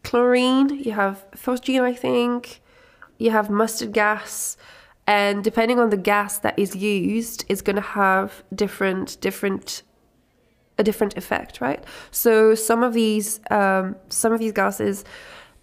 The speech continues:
the effects are immediate. Some of these gases have effects that, or you only see the kind of consequences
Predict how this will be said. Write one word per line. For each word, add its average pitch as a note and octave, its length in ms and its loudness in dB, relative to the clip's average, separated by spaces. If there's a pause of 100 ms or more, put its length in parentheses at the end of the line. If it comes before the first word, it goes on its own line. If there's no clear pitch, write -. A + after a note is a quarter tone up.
(120)
the G#3 160 0
effects G#3 360 -2
are - 120 2
immediate. A#3+ 1080 0 (1160)
Some - 360 0
of A3+ 120 2
these A3 220 -2 (380)
gases G3+ 460 0
have G3 260 -2
effects G3+ 360 -4
that, - 500 -2
or F#3+ 320 0
you G#3+ 220 2
only G#3 460 2
see G3 720 -2 (840)
the A3 120 0
kind G#3+ 200 0
of G3+ 100 -8
consequences G3 920 -2